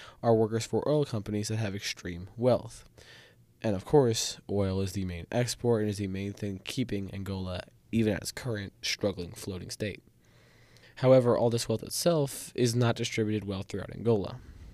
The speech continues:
Around fifty percent of the nation remains impoverished, living on two dollars a day or less.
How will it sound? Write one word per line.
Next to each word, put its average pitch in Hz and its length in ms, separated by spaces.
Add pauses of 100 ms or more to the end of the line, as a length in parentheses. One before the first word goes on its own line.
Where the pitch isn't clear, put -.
Around 117 240
fifty 156 240
percent 156 300
of 110 80
the 110 80
nation 110 460
remains 104 340
impoverished, 104 720 (120)
living 110 280
on 101 140
two - 260
dollars 127 240
a - 20
day 98 160
or 92 140
less. - 400